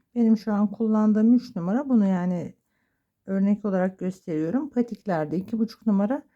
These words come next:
Diğer örgülerde de dediğim gibi ipinizin kalınlığına uygun bir tığ. Şimdi zincirimizi çektik. Tığımda bir ilmeğim var.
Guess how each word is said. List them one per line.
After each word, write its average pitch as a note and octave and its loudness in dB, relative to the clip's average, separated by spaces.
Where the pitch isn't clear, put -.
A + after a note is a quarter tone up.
Diğer D#4 2
örgülerde E3+ 2
de D3 -6
dediğim G3+ 0
gibi C#3+ -6
ipinizin F3 0
kalınlığına D#3 -2
uygun C4 0
bir B3 -2
tığ. C3 -8
Şimdi G#3 0
zincirimizi G#3 0
çektik. - -10
Tığımda G#3 2
bir G3 2
ilmeğim D#3 0
var. G#3+ -4